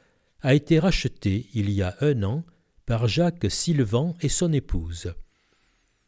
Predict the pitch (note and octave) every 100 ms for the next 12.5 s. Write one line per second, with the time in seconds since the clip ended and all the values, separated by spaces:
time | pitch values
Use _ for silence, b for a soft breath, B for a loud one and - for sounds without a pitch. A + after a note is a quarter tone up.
0 | _ A#2 B2 G#2+ A2+ E3 B2+ A2+ - G#2
1 | F3 C#3 A#2+ - B2 - F#3+ F#3 C3+ G#2
2 | F3+ F3+ - - G#2+ - D3+ A#2+ D#3 C3+
3 | A2 G#2 - G#2 F#2 A#2 C#3 A2+ A#2 C#3+
4 | - D#3 A#2+ - F#2+ E2 E2 _ _ _
5 | _ _ _ _ _ _ _ D3 D3+ C3
6 | F#2+ - - G2 - _ _ _ B2 C#3
7 | C#3+ D#3+ C#3 F#3 F3+ - C3 G#2 F2 D#2
8 | D#2+ _ _ _ _ _ _ _ _ _
9 | _ _ _ _ _ - C#3 - G3+ D#3
10 | B2 F#3+ C#3+ G#2 G#2 A#2 A#2+ A#2+ G#3+ D3
11 | G#2 G#2+ F#3 C#3+ G2+ G#2 D#3+ D3+ B2 B2+
12 | - G2 F2+ B2